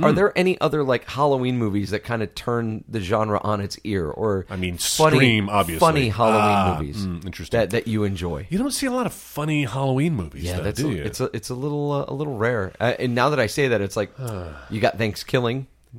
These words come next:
Speaker 1: Yeah.
Speaker 2: <laughs>
Speaker 1: Not a Halloween movie, though.
Speaker 2: No.
Speaker 1: Thanksgiving movie.
Speaker 2: It, but it's kind of a Halloween movie.
Speaker 1: <laughs> No, I get it.
Speaker 2: Do you get it?
Speaker 1: Uh,
Speaker 2: Do you understand?
Speaker 1: Oh, oh, I get it. I'm trying to think of other dark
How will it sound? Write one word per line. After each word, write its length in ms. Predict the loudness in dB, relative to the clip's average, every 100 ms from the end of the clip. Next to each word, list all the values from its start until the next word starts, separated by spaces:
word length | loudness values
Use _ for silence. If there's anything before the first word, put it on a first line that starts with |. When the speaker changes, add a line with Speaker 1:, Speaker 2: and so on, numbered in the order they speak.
| -20 -16
Speaker 1:
Yeah. 840 | -8 -2 0 0 0 0 -2 -6 -8 -8
Speaker 2:
<laughs> 240 | -8 -6
Speaker 1:
Not 200 | -2 2
a 40 | 6
Halloween 300 | 6 4 2
movie, 180 | -2 -6
though. 140 | -14 -18 _ _
Speaker 2:
No. 140 | -8 -8 -4
Speaker 1:
Thanksgiving 440 | -2 -2 -4 -6
movie. 180 | -10 -12 _
Speaker 2:
It, 220 | -6 -2
but 120 | -2 -2
it's 160 | -4
kind 200 | -4 -2
of 80 | -2
a 20 |
Halloween 380 | 0 0 0 -4
movie. 180 | -6 0
Speaker 1:
<laughs> 0 |
No, 80 | -2
I 100 | -2
get 140 | -10
it. 80 | -16 -20 -20 -20 -20 -20 _ 2
Speaker 2:
Do 60 |
you 100 | 2 4
get 120 | 2
it? 220 | 2 -6 _ -8
Speaker 1:
Uh, 280 | -4 -4 2
Speaker 2:
Do 60 |
you 60 | 4
understand? 400 | 4 2 -2 0
Speaker 1:
Oh, 200 | -2 -2
oh, 140 | -6 -4
I 100 | -2
get 160 | -4
it. 80 | -8 -18 -18
I'm 60 |
trying 160 | -10 -6
to 60 | -4
think 120 | -2
of 60 | 0
other 160 | -2
dark 540 | -2 -4 -4 -4 -8